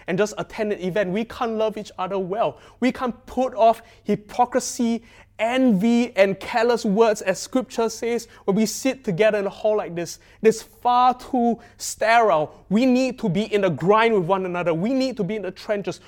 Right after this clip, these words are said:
We need to do life together in community, to be the family of God, the body of Christ, in order for these things to be weeded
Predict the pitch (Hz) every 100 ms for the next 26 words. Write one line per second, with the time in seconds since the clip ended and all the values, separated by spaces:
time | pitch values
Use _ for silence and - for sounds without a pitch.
0 | - 214 269 269 262 214 143 214 254 240
1 | 226 226 208 151 196 165 - - - 233
2 | 262 262 - 208 196 208 202 170 170 -
3 | - 202 139 - 277 277 233 - - 247
4 | 247 233 175 208 214 185 156 208 214 220
5 | 208 - 185 185 - - 196 208 220 240
6 | 233 190 165 240 247 - 254 - 185 190
7 | 165 165 240 254